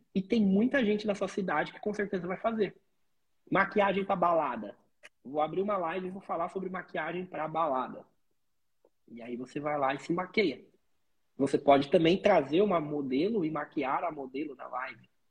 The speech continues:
Dá pra fazer muito conteúdo. E, assim, e o mais legal de tudo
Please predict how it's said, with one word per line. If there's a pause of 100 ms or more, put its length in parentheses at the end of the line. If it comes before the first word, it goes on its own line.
(380)
Dá
pra
fazer
muito
conteúdo.
E,
assim,
e
o
mais
legal
de (140)
tudo